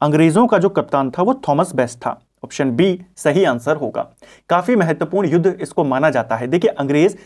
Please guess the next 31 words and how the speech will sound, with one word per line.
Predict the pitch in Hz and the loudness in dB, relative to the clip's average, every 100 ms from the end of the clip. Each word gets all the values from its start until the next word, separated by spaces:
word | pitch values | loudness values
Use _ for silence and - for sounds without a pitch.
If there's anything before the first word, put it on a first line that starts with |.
| - | -4
जब | 160 139 | -2 0
भारत | 120 139 175 | 2 2 2
में | 180 170 120 | -2 -2 -2
आए, | 123 190 - _ - | 0 0 -2 _ -10
तो | - | -2
उस | 208 208 | -2 2
समय | 185 196 | 2 2
शासक | 147 139 175 | 0 0 -2
कौन | 170 156 160 | 0 -2 0
था? | 180 | -2
मुगल | 143 151 | 0 -2
शासक | 165 151 160 226 - - | 0 0 0 -2 -4 -8
जहांगीर | 120 135 135 127 143 | -2 -2 -2 -2 -4
था। | - - - _ - - 151 | -4 -12 -14 _ -20 -4 0
अंग्रेज | 165 185 240 - | 4 6 4 0
जहांगीर | 147 147 151 147 196 | -2 0 2 2 2
के | 208 | 2
पास | 202 165 160 | 2 0 0
गए, | 156 175 - - - | 2 2 0 -10 -4
"हमको | 156 220 | -2 0
सूरत | 214 160 160 185 | -2 2 2 2
में | 165 - | 0 0
कारखाना | 139 - - 151 202 - | -2 -2 -2 0 -2 -4
स्थापित | - - 127 185 - | -16 -8 -2 -2 -2
करना | 156 170 | -2 0
है," | 220 - | -2 -2
अनुमति | 160 160 160 220 | 0 0 0 2
लेने | 147 160 165 | 2 2 2
के | 139 | 0
लिए | 117 | -2
गए। | 113 107 | -6 -12